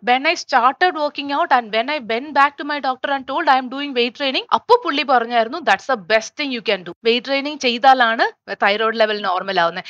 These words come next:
വൺ എയ്റ്റി എയ്റ്റ് ആയിരുന്നു തൈറോയ്ഡ് നോം ഞാൻ കഴിച്ചുകൊണ്ടിരുന്നത്. That's on a very higher side. അത് ഞാൻ എക്സർസൈസ് കൊണ്ട് തൈറോയ്ഡ് ലെവൽ നോർമലായി, നോർമലായി ഇപ്പൊ വൺ തേർട്ടി സെവൻ ആയി. I will still bring it down.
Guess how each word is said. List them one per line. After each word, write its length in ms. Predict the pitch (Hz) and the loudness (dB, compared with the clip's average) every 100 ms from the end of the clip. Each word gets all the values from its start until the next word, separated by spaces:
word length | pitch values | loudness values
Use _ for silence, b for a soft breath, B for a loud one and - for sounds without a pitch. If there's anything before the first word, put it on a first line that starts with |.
| B B 226 | B B -8
വൺ 460 | 247 269 370 403 - | 0 0 -2 -10 -4
എയ്റ്റി 320 | 254 269 320 | -4 -4 -6
എയ്റ്റ് 420 | 285 269 285 277 | -4 -4 -4 -2
ആയിരുന്നു 240 | 226 214 226 | -2 -2 -2
തൈറോയ്ഡ് 360 | 208 202 214 220 | 0 2 0 -2
നോം 160 | 220 | -4
ഞാൻ 140 | 214 202 | -6 -6
കഴിച്ചുകൊണ്ടിരുന്നത്. 720 | 190 170 208 202 165 165 156 - 226 | -6 -4 -8 -6 -8 -8 -12 -6 -6
That's 240 | 214 247 | -4 -4
on 100 | 240 | -4
a 40 | 254 | -6
very 260 | 185 202 | -6 -4
higher 380 | 262 262 208 196 | -4 0 0 0
side. 280 | 196 190 170 B B | -2 -4 -4 B B
അത് 300 | 208 202 339 | -2 -2 -4
ഞാൻ 200 | 240 254 277 | -2 -4 -2
എക്സർസൈസ് 640 | 196 - 269 - 294 285 | -4 -6 -14 -6 -6 -6
കൊണ്ട് 400 | 320 247 220 320 - - | -8 -8 -6 -6 -6 -2
തൈറോയ്ഡ് 360 | 196 208 247 247 | 0 0 0 0
ലെവൽ 220 | 233 254 | 0 -4
നോർമലായി, 540 | 214 185 208 247 262 | -4 -6 -4 -2 -2
നോർമലായി 440 | 214 190 190 220 294 | -2 -6 -6 -8 -8
ഇപ്പൊ 220 | 233 262 | -6 -4
വൺ 160 | 233 254 | -4 -4
തേർട്ടി 240 | 202 190 254 | -6 -6 -8
സെവൻ 360 | 220 175 190 | -4 -4 -4
ആയി. 120 | 165 - _ - 214 | -6 -8 _ 0 0
I 60 | |
will 140 | 233 254 | 0 -6
still 360 | - - 240 | -10 -8 -6
bring 200 | 202 190 | -6 -8
it 80 | 180 | -8
down. 200 | 165 156 | -8 -8